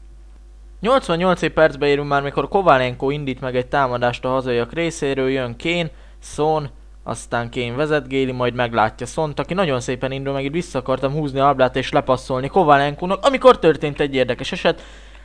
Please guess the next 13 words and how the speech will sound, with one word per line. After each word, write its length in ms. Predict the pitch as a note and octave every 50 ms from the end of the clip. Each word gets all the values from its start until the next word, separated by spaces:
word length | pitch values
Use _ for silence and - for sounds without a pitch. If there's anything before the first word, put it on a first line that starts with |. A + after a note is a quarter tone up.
| - -
Hát 220 | - G3+ A3 A#3+
szerintem 360 | - - C4+ C4 B3 A#3+ B3+
itt 120 | B3 A#3 F#3
Jordi 280 | G3+ F#3+ F3+ E3 D#3
Alba 200 | D#3+ D#3 D#3 D#3
mindent 360 | D3+ D3+ C#3+ C3+ C3+ C3 C3 -
elrugott, 400 | C3 C3+ C3 C3 C3 C3 B2+ B2
csak 180 | - C3 -
a 60 | C3+
labdát 400 | B2+ A#2+ A2 G#2 G#2 G#2+ G#2 G#2+
nem 140 | - A#2 A#2
első 360 | A#2 A2+ A2 G#2+ - - A2+
körben. 600 | A2+ - - F3+ F3+ E3 D#3+ D#3+ D#3+ D#3 D3+ C#3+